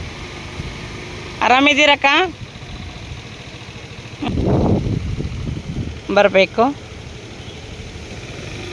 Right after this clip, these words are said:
ಆ, ಸೂಪರ್. ಕೂಲಾಗಿ ಬರ್ತಿದ್ಯಾ.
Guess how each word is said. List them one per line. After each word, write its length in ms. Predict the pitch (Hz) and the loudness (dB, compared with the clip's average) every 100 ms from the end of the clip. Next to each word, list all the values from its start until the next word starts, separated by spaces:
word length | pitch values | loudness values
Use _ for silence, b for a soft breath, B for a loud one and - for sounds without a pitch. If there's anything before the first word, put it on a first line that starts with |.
| 190 175 - - 196 - - 127 127 127 123 - - - - | -8 -8 -8 -8 -8 -8 -8 -8 -8 -8 -8 -8 -8 -8 2
ಆ, 100 | 208 190 175 175 165 - | 6 8 8 6 2 0
ಸೂಪರ್. 1300 | - - - 226 220 - - 190 175 160 117 - - - - - - - - - - - | -4 -6 0 0 0 -2 4 6 6 4 0 -4 -10 -12 -12 -14 -14 -14 -12 -12 -10 2
ಕೂಲಾಗಿ 360 | 285 247 247 208 | 8 8 8 6
ಬರ್ತಿದ್ಯಾ. 580 | 196 180 196 185 180 | 4 4 0 2 4